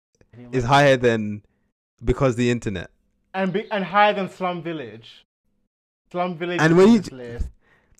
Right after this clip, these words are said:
Speaker 1: And
Speaker 2: and when you
Speaker 1: so
Speaker 2: just think about that, it's just ridiculous. <laughs> Like,
Speaker 1: And I'm
Speaker 2: when
Speaker 1: sorry.
Speaker 2: you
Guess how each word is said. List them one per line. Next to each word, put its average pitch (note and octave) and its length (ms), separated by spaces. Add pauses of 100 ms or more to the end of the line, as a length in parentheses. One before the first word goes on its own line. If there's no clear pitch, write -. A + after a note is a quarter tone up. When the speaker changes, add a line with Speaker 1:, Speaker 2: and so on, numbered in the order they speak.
(200)
Speaker 1:
And E3 180
Speaker 2:
and D#3 120
when F#3+ 120
you A3 100
Speaker 1:
so F#3+ 80
Speaker 2:
just - 220
think G3 240
about B2+ 480
that, G2 320 (1700)
it's D3 200
just G#3 280
ridiculous. - 920
<laughs> - 0
Like, A3+ 520
Speaker 1:
And A#3+ 100
I'm G3 440
Speaker 2:
when G#3 140
Speaker 1:
sorry. B3 40
Speaker 2:
you B3+ 160